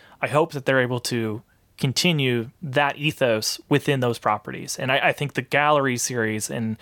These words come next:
and how they're highlighting The Mandalorian is a good example of that, and how you can leverage technology and you can leverage people from different backgrounds in order to create something that's amazing. And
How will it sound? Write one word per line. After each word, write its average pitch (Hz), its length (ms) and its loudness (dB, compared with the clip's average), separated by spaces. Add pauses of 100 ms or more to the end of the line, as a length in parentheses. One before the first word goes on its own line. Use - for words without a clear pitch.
(160)
and 123 80 -2
how 127 200 2
they're 117 260 0
highlighting 135 540 2
The 120 60 -2
Mandalorian 117 600 0
is 110 140 -4
a - 20 -4
good 135 220 4
example 120 480 0
of 104 140 -4
that, 95 280 0
and 110 140 -6
how 113 300 2 (360)
you 117 100 -20
can 120 200 -2
leverage 139 340 2
technology 117 580 -2
and 107 120 -4
you - 60 -10
can 123 140 -2
leverage 127 360 0
people 131 280 0
from 123 200 -4
different 117 260 -2
backgrounds 113 600 -2 (260)
in 135 80 -4
order 131 200 2
to 123 100 -2
create 147 240 0
something 120 260 -2
that's 107 160 -4
amazing. 107 420 -4 (480)
And 104 440 -2